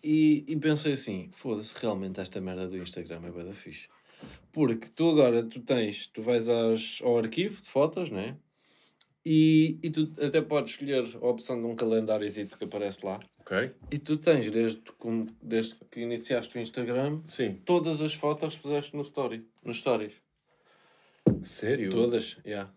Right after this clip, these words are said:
Speaker 1: Eu tenho, no meu caso, tenho desde dois mil e dezassete, por exemplo. Deve
Speaker 2: Mano,
Speaker 1: ter
Speaker 2: mas
Speaker 1: sido.
Speaker 2: isso, mas isso, pensa nisto assim, isso é um bocado assustador.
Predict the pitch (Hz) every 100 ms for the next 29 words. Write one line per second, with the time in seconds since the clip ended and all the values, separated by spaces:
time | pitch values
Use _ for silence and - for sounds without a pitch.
0 | _ _ 107 101 143 156 151 - - 117
1 | 113 - - 127 123 135 147 151 147 156
2 | 147 143 147 139 127 139 139 127 131 123
3 | 135 127 117 123 120 101 82 - 95 92
4 | 92 78 - - - 156 117 101 95 101
5 | - 101 98 113 113 - 120 120 123 117
6 | 110 113 - - 101 - 82 - 92 98
7 | - 165 175 170 156